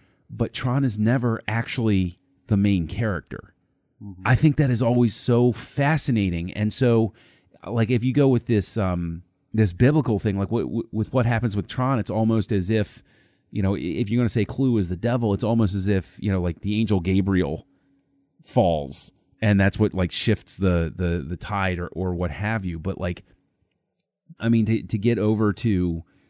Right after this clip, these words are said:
Speaker 1: um, you know, Kevin Flynn and he, the, the stalemate that he has going on, what I love is that there's a, a Shakespearean element to it, too, because the whole thing that keeps Hamlet from acting is, you know,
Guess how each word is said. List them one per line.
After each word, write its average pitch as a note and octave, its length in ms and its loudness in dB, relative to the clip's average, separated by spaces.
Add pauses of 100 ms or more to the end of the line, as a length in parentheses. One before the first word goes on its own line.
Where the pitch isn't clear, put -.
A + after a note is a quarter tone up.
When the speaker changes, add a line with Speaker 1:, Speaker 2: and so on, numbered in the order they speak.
(360)
Speaker 1:
um, F2 340 -8
you G2 140 -6
know, E2 120 -6
Kevin G#2 360 -2
Flynn G#2+ 420 0
and F#2 140 0
he, - 300 -6
the, F#2 180 -10
the F#2+ 140 -4
stalemate A#2 640 0
that F2 80 -8
he F#2 100 -4
has F#2+ 280 -2
going F2 280 -6
on, G#2 300 -4
what F2+ 140 -4
I A#2 140 -2
love F2+ 340 -4
is E2 100 -8
that F2+ 140 -6
there's F#2 420 -4 (800)
a, G2 240 0
a F2+ 80 -4
Shakespearean B2 720 0
element E2+ 420 -4
to E2 180 -4
it, - 160 -14
too, D#3 360 0
because G2+ 220 -2
the A2 80 0
whole C3 220 2
thing B2+ 160 0
that G2+ 100 -2
keeps - 300 -6 (480)
Hamlet D#3+ 360 0
from F2+ 180 -6
acting D#2 520 -8 (460)
is, G2+ 480 -2 (100)
you F#2+ 120 -2
know, F2+ 180 -4